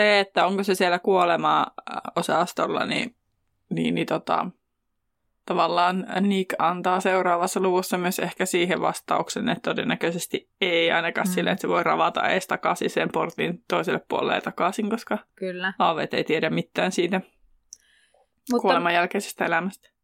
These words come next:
Speaker 2: Joo, mutta sittenpä tulipa tällainen, että se, miksi yleensä ihmiset tekee töitä,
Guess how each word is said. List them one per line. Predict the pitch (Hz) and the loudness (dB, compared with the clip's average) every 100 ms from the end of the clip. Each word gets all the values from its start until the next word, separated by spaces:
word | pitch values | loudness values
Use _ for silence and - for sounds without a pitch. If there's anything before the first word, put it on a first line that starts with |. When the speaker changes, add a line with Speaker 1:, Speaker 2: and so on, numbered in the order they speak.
| _ | _
Speaker 2:
Joo, | 226 277 214 180 - | 0 2 2 0 -4
mutta | 226 - 269 | -6 -2 0
sittenpä | 320 330 - 226 214 220 208 - _ _ _ _ _ - _ | 0 -2 -2 -2 2 0 0 -8 _ _ _ _ _ -20 _
tulipa | 214 214 226 | -4 -2 0
tällainen, | 247 233 214 196 | 2 4 4 2
että | 196 208 196 - - | 2 2 0 -2 -8
se, | 240 | -4
miksi | 220 220 226 | -4 -2 2
yleensä | 220 240 226 | 4 2 2
ihmiset | - 226 220 - | 0 0 -4 -2
tekee | 214 196 175 | -2 -2 0
töitä, | 214 208 202 208 | 0 0 0 -2